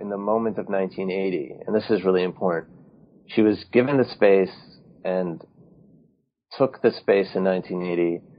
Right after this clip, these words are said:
to reflect on the ways in which that memory, as she was recalling it in nineteen eighty, impacted her at the moment of its telling. It wasn't simply about conveying the details of the past.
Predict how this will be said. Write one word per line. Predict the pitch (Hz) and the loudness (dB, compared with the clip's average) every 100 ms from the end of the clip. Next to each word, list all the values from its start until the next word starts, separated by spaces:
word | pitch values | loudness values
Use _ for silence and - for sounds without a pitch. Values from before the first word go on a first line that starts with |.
| - - | -12 2
to | 113 | 2
reflect | 110 110 104 101 | 6 6 6 4
on | 98 | 2
the | |
ways | 95 92 95 | 2 2 0
in | 95 92 | 0 -2
which | 90 87 - | -2 -2 0
that | 90 80 | 0 0
memory, | 90 92 90 90 90 87 - - - - _ - - | -4 -4 -4 -2 -4 -6 -14 -20 -20 -20 _ -2 2
as | 101 | 2
she | - | 4
was | 107 98 | 2 2
recalling | 98 - 92 90 87 | -2 0 0 0 -2
it | 82 | -4
in | 82 | -4
nineteen | 82 85 - 82 80 78 | -6 -8 -8 -8 -8 -8
eighty, | 85 87 82 80 | -4 -2 -2 -2
impacted | - 101 - 95 90 90 | -2 -2 2 2 2 -2
her | 85 - - - - | -4 -6 -8 -12 -4
at | |
the | 101 | -2
moment | 92 92 92 | -2 -4 -4
of | 87 85 | -6 -8
its | - - | -12 -10
telling. | 87 82 73 73 - _ _ _ _ - - | -6 -4 -6 -10 -16 _ _ _ _ -4 4
It | |
wasn't | 110 113 120 110 | 8 8 4 -2
simply | 117 104 101 | -2 0 0
about | 95 92 90 90 - - _ _ _ _ - | 2 0 0 -4 -10 -20 _ _ _ _ -14
conveying | - 104 104 101 98 95 | -8 0 0 2 0 -2
the | 90 | -2
details | 92 90 104 87 80 | -4 -4 -2 -2 -2
of | 76 - | -8 -10
the | |
past. | - - 104 110 - - | -6 0 2 0 -2 -16